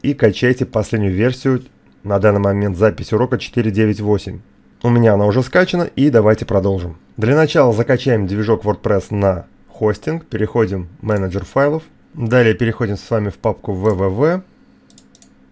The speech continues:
Нам нужно попасть в корень нашего домена, переходим в наш домен, и сюда нужно загрузить архив с WordPress. Нажимаем здесь "Закачать", выбираем файл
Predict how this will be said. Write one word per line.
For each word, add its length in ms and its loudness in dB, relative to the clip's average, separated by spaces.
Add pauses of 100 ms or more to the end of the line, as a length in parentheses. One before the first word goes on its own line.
(720)
Нам 140 -4
нужно 180 -2
попасть 340 0
в 60 -18
корень 240 2
нашего 360 -2
домена, 540 0 (240)
переходим 600 -4
в 20 -4
наш 240 -4
домен, 480 -4 (960)
и 140 -2
сюда 240 0
нужно 200 0
загрузить 840 -2 (180)
архив 460 -4 (180)
с 100 -18
WordPress. 440 0 (340)
Нажимаем 380 -2
здесь 180 -4
"Закачать", 800 -4 (720)
выбираем 600 2 (140)
файл 480 0